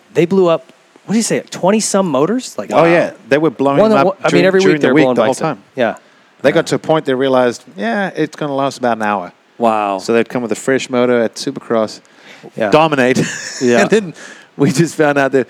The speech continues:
Speaker 2: 'cause even Bones was like, "Oh, yeah." There was
Speaker 3: Yeah.
Speaker 2: a lot of issues.
Speaker 1: So
Speaker 2: And
Speaker 1: that's
Speaker 2: we
Speaker 1: why I
Speaker 2: were
Speaker 1: just
Speaker 2: like,
Speaker 1: didn't know
Speaker 2: "Wow."
Speaker 1: if you guys were having the same issue on that,
Speaker 3: Yeah,
Speaker 1: but
Speaker 3: no,
Speaker 1: maybe
Speaker 3: no,
Speaker 1: less,
Speaker 3: we were pretty
Speaker 1: less
Speaker 3: good.
Speaker 1: R P M and stuff,
Speaker 3: Yeah.
Speaker 1: so it might not as bad.
Speaker 3: Yeah.
Speaker 1: Huh. Okay, so after Vegas, you win. Another little Doug Henry moment I remember in my life.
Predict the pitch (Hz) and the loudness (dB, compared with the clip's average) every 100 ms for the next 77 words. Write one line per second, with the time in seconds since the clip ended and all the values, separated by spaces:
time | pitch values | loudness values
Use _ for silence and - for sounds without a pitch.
0 | - - 147 185 151 117 135 202 131 104 | -6 -4 0 0 0 2 2 2 0 -4
1 | - 110 98 87 - 98 101 107 90 80 | -6 -6 -4 -6 -6 -6 -2 -2 -2 -8
2 | - _ - 110 107 95 95 95 107 110 | -18 _ -8 -4 -2 -2 -4 0 0 0
3 | 107 120 - - 160 147 135 139 - 143 | -2 -6 -8 0 0 2 2 2 2 2
4 | - - 131 131 120 120 107 98 - 117 | 2 2 2 2 2 0 0 -4 -4 -4
5 | 107 98 110 104 98 110 104 139 156 139 | -4 -4 -4 -4 -2 -2 2 2 2 2
6 | 151 151 170 180 160 151 143 147 131 139 | 0 0 2 4 4 2 2 2 0 0
7 | 135 120 131 123 131 120 113 113 104 101 | 2 2 0 0 -2 -2 -2 -4 -8 -10
8 | - 123 117 107 98 92 98 101 98 92 | -6 0 0 0 -4 -10 -12 -14 -14 -14
9 | 95 90 - _ - 107 104 113 - _ | -14 -14 -18 _ -12 -10 -4 -6 -6 _
10 | - 143 143 120 147 147 160 151 135 156 | -6 0 2 2 2 2 0 0 0 0
11 | 131 127 127 131 139 120 135 _ - - | 0 -2 -2 0 0 -2 -6 _ -20 -16
12 | - 139 165 160 131 113 120 113 123 113 | -2 0 2 2 2 0 -2 0 -2 -2
13 | 110 104 104 107 107 101 98 98 95 85 | -2 -2 -2 -2 -2 -4 -4 -4 -4 -6